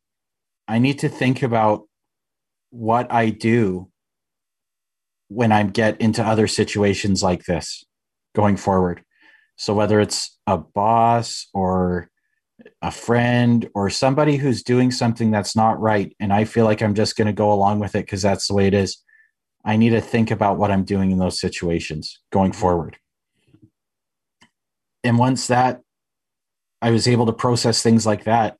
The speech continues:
Speaker 1: and take some ownership, my absolute blinding hatred for this particular stake president started to dissipate.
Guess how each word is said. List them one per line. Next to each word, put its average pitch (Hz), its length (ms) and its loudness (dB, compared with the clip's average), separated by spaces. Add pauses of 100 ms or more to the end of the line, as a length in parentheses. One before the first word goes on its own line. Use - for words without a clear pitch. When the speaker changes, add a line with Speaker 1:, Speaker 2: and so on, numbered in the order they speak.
Speaker 1:
and 101 160 -6
take 110 200 -2
some 104 140 -4
ownership, 120 520 0 (460)
my 110 200 2
absolute 123 640 0
blinding 110 460 2
hatred 104 580 -2 (1000)
for 110 120 -2
this 107 240 2
particular 110 520 0
stake 98 320 -2
president 95 440 0
started 95 320 -2
to 101 60 -6
dissipate. 98 520 -2